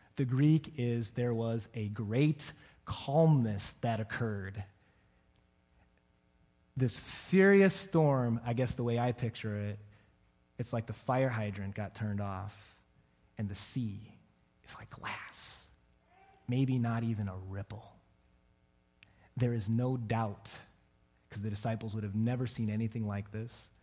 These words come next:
of what just happened. The weather patterns didn't just change.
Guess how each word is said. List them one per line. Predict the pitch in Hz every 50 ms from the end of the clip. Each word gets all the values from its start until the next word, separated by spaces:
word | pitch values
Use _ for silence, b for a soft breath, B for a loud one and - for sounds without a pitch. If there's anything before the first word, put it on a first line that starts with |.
| b b b b b
of | 110 98
what | 98 113 117 113
just | - 120 110 - -
happened. | - 87 90 - - 95 95 98 92 - _ b b b b b b b b b b b
The | 107
weather | 101 101 123 131 135 147 147
patterns | 143 143 131 139 135 135 135 135 139 123
didn't | 104 107 113 127 127 113
just | - 123 117 - - -
change. | - - 92 90 92 98 98 98 95 - - -